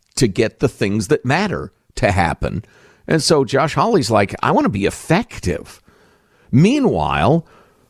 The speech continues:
uh, the, uh, somewhat, uh, nose in the air conservative intellectual crowd that is so proud of themselves in D C, and some of them are some of my favorite writers, by the way, I'll freely admit,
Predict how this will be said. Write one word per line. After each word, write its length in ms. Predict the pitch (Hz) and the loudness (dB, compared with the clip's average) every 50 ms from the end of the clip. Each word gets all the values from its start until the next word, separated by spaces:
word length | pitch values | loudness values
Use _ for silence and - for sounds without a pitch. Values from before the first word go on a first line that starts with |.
| _ _ _ _ _ _ _ - - - - - | _ _ _ _ _ _ _ -20 -20 -20 -18 -10
uh, 280 | - 95 - 60 69 90 | -6 -4 -2 0 2 2
the, 800 | 113 101 104 110 113 139 151 143 135 131 131 135 127 123 127 - - | 0 0 -2 0 2 2 2 2 2 -2 -2 -2 0 2 2 2 2
uh, 880 | - - 67 64 - - - 80 78 - - 80 - - 80 64 76 98 | 2 2 2 2 -2 -2 -2 -4 -4 -4 -4 -4 -4 -4 -4 -2 -2 -2
somewhat, 800 | 104 - - - 170 156 151 151 143 139 135 127 123 98 - - | -2 -2 0 2 2 2 2 2 2 2 2 2 0 -2 -4 -2
uh, 220 | 120 95 101 101 98 | 0 2 2 2 2
nose 460 | 101 101 113 127 147 151 143 104 113 | 2 2 4 4 4 4 2 2 0
in 240 | 120 - 123 123 117 | 0 0 0 0 0
the 200 | 110 104 - - | 0 -2 -2 0
air 500 | 95 123 123 131 139 127 120 117 104 90 | 2 2 4 4 4 4 2 2 0 -2
conservative 800 | - - - 101 - - - 139 139 147 117 127 123 120 95 104 | -2 -2 -4 -2 -2 0 2 2 2 2 2 0 -2 -2 -2 -2
intellectual 840 | - - 123 110 - 107 104 135 196 - - - - 104 82 80 80 | -4 -4 -4 -2 0 2 2 2 2 0 -4 -8 -6 -4 -4 -6 -6
crowd 580 | - - - 92 73 69 67 69 73 104 117 113 - 87 | -6 -6 -4 -2 0 0 0 0 0 0 0 0 0 0
that 120 | 101 95 | 0 0
is 120 | 90 85 - | 0 0 0
so 160 | - 104 85 | 2 0 0
proud 360 | - - - 92 82 85 82 | 0 0 0 0 0 0 -2
of 80 | 80 73 | -4 -4
themselves 500 | 80 78 76 - - 82 80 78 76 92 | -6 -6 -4 0 2 2 2 2 0 -2
in 100 | 82 78 | -2 -2
D 180 | 76 92 85 80 | 0 0 0 0
C, 260 | - - 76 76 101 | 0 -2 -2 -2 0
and 160 | 156 269 311 | 0 0 -2
some 220 | - - - 370 440 | 0 0 0 2 2
of 100 | 370 214 | 2 0
them 160 | 139 123 101 | 0 -2 -2
are 160 | 107 104 147 98 - - | -2 -4 -4 -6 -8 -4
some 200 | - 226 - 113 | -2 0 0 0
of 60 | 101 | 0
my 120 | 95 104 | 0 0
favorite 320 | - 147 151 127 98 87 - | 0 2 2 2 2 2 2
writers, 560 | 85 98 113 135 147 110 80 69 67 69 - | 2 2 2 2 2 0 -2 -4 -6 -8 -10
by 180 | - - 71 | -8 -6 -6
the 80 | 71 71 | -4 -4
way, 200 | 71 73 73 80 | -4 -2 -2 0
I'll 160 | 107 110 90 | 0 0 0
freely 480 | 82 - - - - 95 98 90 82 78 | -2 -6 -6 0 0 2 2 2 0 0
admit, 320 | 80 98 123 113 87 - | 0 0 0 0 -2 -4